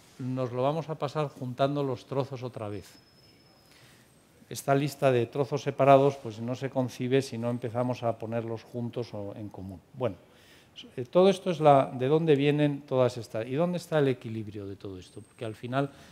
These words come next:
de lo que estamos hablando es de si la, la realidad que vivimos está equilibrada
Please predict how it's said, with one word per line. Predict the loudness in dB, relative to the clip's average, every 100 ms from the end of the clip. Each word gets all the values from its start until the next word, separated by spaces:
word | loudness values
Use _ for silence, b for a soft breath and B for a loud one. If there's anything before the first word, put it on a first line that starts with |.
| B
de | -4
lo | -4
que | -4
estamos | -6 -4 -4 -2
hablando | 0 0 0
es | -2
de | -4
si | -6 -10 -10 b b -12
la, | -10 -8
la | -4 -2 -2
realidad | -2 -2 0 0
que | -2
vivimos | -6 -4 -4 -6 -8
está | -8 -6
equilibrada | -6 -6 -4 0 4 4 2